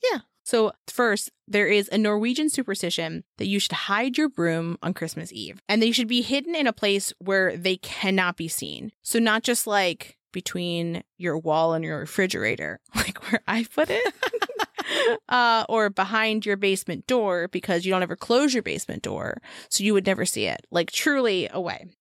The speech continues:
Speaker 2: And this is because if evil spirits or witches awake, they will take them and ride across the country. What a time. Like, it's like them stealing your car, right? They're like,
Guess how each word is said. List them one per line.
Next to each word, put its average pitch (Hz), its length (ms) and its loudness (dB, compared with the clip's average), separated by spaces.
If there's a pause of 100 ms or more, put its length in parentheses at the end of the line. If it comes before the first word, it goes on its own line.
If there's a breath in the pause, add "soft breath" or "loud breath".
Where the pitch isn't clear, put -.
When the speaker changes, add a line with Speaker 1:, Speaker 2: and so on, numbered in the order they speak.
Speaker 2:
And 233 140 4
this 285 180 2
is 330 100 -8
because 175 460 0 (180)
if 208 180 -2
evil 254 260 0
spirits 190 420 0
or 185 100 0
witches 175 400 -4 (160)
awake, 170 560 -4 (120)
they 214 220 4
will 240 140 -2
take 269 320 -2
them 180 320 0
and 214 200 2
ride 185 220 2
across - 340 0
the 202 100 -4
country. 185 680 -8
What 233 220 2
a 285 80 2
time. 247 560 -2 (100)
Like, 226 200 2
it's 233 140 0
like 240 160 0
them 208 220 0
stealing 196 420 -2
your 185 160 -2
car, - 520 -2 (500)
right? 190 340 2
They're 196 140 2
like, 180 380 -2